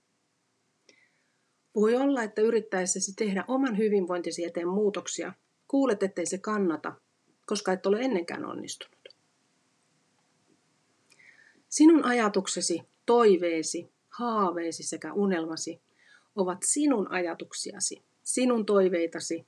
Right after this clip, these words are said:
sinun haaveitasi ja sinun unelmiasi. Kun itse tiedät, mitä haluat, niin voit onnistua. Se, joka mahdollistaa haaveesi ja unelmasi, olet sinä itse.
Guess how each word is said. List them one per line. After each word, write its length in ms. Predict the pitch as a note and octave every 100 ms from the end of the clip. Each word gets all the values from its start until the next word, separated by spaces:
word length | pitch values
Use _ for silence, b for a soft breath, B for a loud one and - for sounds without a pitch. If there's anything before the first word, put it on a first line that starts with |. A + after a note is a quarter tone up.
| _
sinun 320 | - A3 G#3+ F#3+
haaveitasi 880 | F#3+ F#3+ E3+ E3 D#3 D#3+ - - B B B _
ja 80 | F3+
sinun 340 | - B3 G#3+
unelmiasi. 760 | F3 F#3 E3+ - F#3+ F#3+ - - _ _ _ _ _ B B B B B
Kun 160 | - A3+
itse 280 | D4+ E4+ G#3+
tiedät, 440 | - A3 G3 F3+
mitä 200 | F3 E3+
haluat, 580 | F#3 F#3+ F#3 D#3+ D#3+ - _ _
niin 240 | F3+ F#3 G3+
voit 220 | B3 G3+
onnistua. 600 | F#3 E3+ D#3 - - _ - _ _ _ _ _ _ b b b b b
Se, 140 | - B3
joka 260 | C#4 C4
mahdollistaa 920 | G3 G#3 G3+ F#3 E3+ - - D#3+ - _
haaveesi 580 | G#3+ A3+ A3 F#3 E3+ F3
ja 100 | D#3
unelmasi, 680 | F#3 E3 D#3+ E3 - - - _ -
olet 240 | E3+ D#3+
sinä 340 | - A3 A3
itse. 420 | E3+ E3+ - -